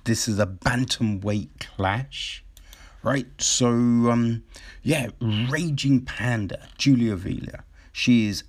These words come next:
eight and two. She's coming off a loss in her last fight,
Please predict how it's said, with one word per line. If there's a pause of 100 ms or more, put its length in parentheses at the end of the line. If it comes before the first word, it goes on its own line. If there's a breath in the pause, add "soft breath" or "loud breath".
eight
and
two. (440 loud breath)
She's
coming
off
a
loss
in
her
last
fight,